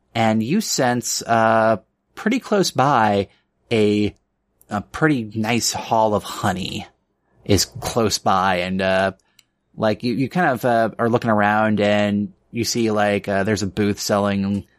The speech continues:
like, fake fantasy swords. There's another booth selling, uh, eh, selling tasteful art. There's a booth right next to it selling not tasteful art. Uh, and then as you look, uh, kinda to your right,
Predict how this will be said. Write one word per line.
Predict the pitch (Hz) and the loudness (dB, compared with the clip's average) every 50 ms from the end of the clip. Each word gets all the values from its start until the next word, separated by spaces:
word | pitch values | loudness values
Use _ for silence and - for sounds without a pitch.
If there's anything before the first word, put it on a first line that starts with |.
| _ - | _ -12
like, | - 104 101 - - | -8 -8 -8 -8 -10
fake | - - 110 101 92 - | -6 -2 -2 -2 -2 -2
fantasy | - 110 107 104 104 98 - 113 101 | -2 -2 0 0 0 -2 -2 -2 -4
swords. | - - 110 107 104 101 101 101 101 101 98 101 101 95 - - - - - _ _ _ _ | -2 -2 0 0 2 2 2 4 4 4 4 2 2 0 -4 -10 -14 -20 -20 _ _ _ _
There's | - 104 92 98 | -6 -4 -2 0
another | 101 104 98 107 | 0 2 2 0
booth | 95 - 110 107 107 98 - - | 0 2 2 2 2 0 -2 -6
selling, | - - 107 98 101 101 101 104 101 95 - - - - | -4 0 0 2 2 2 0 0 -2 -2 -6 -10 -14 -6
uh, | 107 98 98 98 98 95 95 92 - _ _ _ _ _ _ _ _ _ - - - - | -2 0 2 2 4 2 2 0 -4 _ _ _ _ _ _ _ _ _ -20 -20 -16 -12
eh, | - - - _ _ _ _ _ - | -12 -12 -12 _ _ _ _ _ -14
selling | - - - 110 104 101 98 | -8 -4 -2 0 0 0 0
tasteful | - 110 104 104 - - 110 101 | 2 2 2 2 2 2 0 2
art. | 101 104 101 98 | 2 2 2 2
There's | 104 95 90 | 0 0 0
a | 90 | 0
booth | - 123 107 - - | 0 0 0 0 0
right | 107 107 104 - | 0 0 2 2
next | 101 101 98 - | 2 0 0 2
to | - 110 | 0 0
it | 101 | 0
selling | - - 101 98 95 95 92 | 2 2 2 2 2 2 2
not | 92 92 101 - - | 4 2 2 0 0
tasteful | - 107 101 98 - - - 104 101 | 0 0 0 0 0 -2 0 2 2
art. | 101 107 107 104 104 101 - - - - - - _ _ _ - - - - - | 4 2 2 2 0 -2 -4 -8 -18 -18 -20 -20 _ _ _ -20 -20 -20 -14 -6
Uh, | 104 104 101 101 101 101 101 98 98 98 92 92 - - - _ _ _ _ _ _ _ _ _ _ _ - | -2 2 2 4 4 4 4 4 2 2 0 -4 -12 -18 -20 _ _ _ _ _ _ _ _ _ _ _ -2
and | - 113 110 110 110 107 | 0 2 2 2 2 2
then | 120 117 113 117 | 2 2 2 0
as | 110 101 | 0 0
you | 117 113 | 2 2
look, | 117 127 117 - - - - - - | 2 2 0 -2 -8 -12 -12 -10 -8
uh, | - 82 101 107 104 104 104 104 101 | -6 -4 -2 0 0 0 -2 -2 -4
kinda | - - 131 123 123 117 113 | -4 -2 -2 0 0 0 -2
to | - - - 120 | -2 -4 -6 -2
your | 113 113 110 107 101 | -2 0 0 0 -2
right, | 95 113 143 156 143 117 110 110 - - - | -2 0 0 2 2 2 0 -2 -4 -10 -20